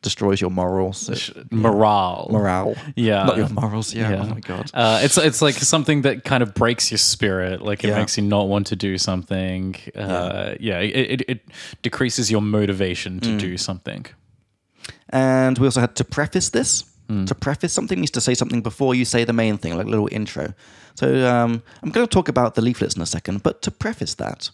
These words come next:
Speaker 1: I would like to talk about this other thing.
Speaker 2: Sure.
Speaker 1: Yeah. And then we had an early riser, or someone who wakes up, who rises early. Uh, I also wrote down at the beginning, I said, "Do tell."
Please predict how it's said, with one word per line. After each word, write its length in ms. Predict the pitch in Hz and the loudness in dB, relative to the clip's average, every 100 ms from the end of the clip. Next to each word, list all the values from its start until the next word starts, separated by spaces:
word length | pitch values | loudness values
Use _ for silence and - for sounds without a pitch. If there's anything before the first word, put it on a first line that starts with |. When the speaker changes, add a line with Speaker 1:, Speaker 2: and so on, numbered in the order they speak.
| _ _ - | _ _ -12
Speaker 1:
I 60 | |
would 80 | - | -6
like 100 | - | -6
to 60 | - | -4
talk 160 | 110 | -8
about 160 | - - | -4 -6
this 100 | 107 | -4
other 180 | 92 - | -6 -8
thing. 240 | - - - _ _ | -10 -12 -16 _ _
Speaker 2:
Sure. 220 | - 151 - _ | -4 -4 -4 _
Speaker 1:
Yeah. 140 | 127 117 | -6 -6
And 480 | - - - - - | -8 -20 -20 -8 0
then 100 | 110 | 2
we 40 | |
had 120 | 110 | 0
an 80 | 110 - | -2 0
early 340 | 131 127 127 | 2 4 4
riser, 680 | 117 117 120 135 139 180 262 - - - - _ | 2 4 4 2 2 2 0 -4 -20 -20 -20 _
or 60 | - | -6
someone 180 | - 110 | -4 0
who 100 | 113 | 2
wakes 260 | 110 117 151 | 2 0 -2
up, 140 | - | 0
who 160 | 117 110 | 0 2
rises 520 | 113 110 113 143 139 - | 4 4 4 0 -2 0
early. 380 | 107 104 143 170 - - - _ - | 0 2 -2 -6 -16 -20 -20 _ 0
Uh, 180 | 117 117 | 2 4
I 100 | 175 | 2
also 180 | 202 165 | 4 4
wrote 160 | 151 | 4
down 140 | 147 139 | 4 2
at 60 | |
the 60 | 127 | 2
beginning, 340 | 131 123 117 | 4 4 4
I 60 | 110 | 2
said, 240 | 123 104 | 0 -2
"Do 160 | 110 135 | -2 -2
tell." 500 | - 123 98 - - | 0 0 2 0 -6